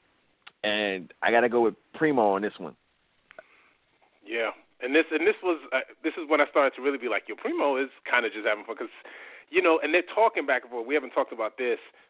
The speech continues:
Speaker 2: That was probably the best part of it, honestly, was them kinda giving the background, backstory on this track and that
Speaker 1: Yes.
Speaker 2: track, and I've worked with this person and that person, and I was only this year.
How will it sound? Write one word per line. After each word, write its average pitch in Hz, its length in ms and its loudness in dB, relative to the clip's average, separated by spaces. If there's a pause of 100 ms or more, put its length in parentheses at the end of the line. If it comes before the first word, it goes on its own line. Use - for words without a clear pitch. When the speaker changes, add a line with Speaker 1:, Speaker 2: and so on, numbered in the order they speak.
(100)
Speaker 2:
That 220 180 2
was 190 100 0 (100)
probably 170 600 -2
the 160 100 -10
best 160 320 -4
part 175 220 0
of 175 100 -8
it, 190 160 -4 (220)
honestly, 175 600 2 (600)
was 139 400 2 (160)
them 160 360 2
kinda 147 260 -2
giving 147 260 -2
the 139 60 -4
background, 131 920 -2
backstory 123 680 -4
on 117 100 -8
this 127 140 -6 (100)
track 131 440 2
and 117 100 -6
that 127 80 4
Speaker 1:
Yes. 107 180 6
Speaker 2:
track, 120 460 2
and 104 220 -4
I've 117 120 0
worked 123 220 -2
with 113 140 -10
this 147 160 0
person 139 400 0
and 110 100 -2
that 135 180 2
person, 135 540 -2
and 113 80 -4
I 110 80 2
was 135 160 -4
only 127 160 -8
this 135 220 -6
year. 143 120 0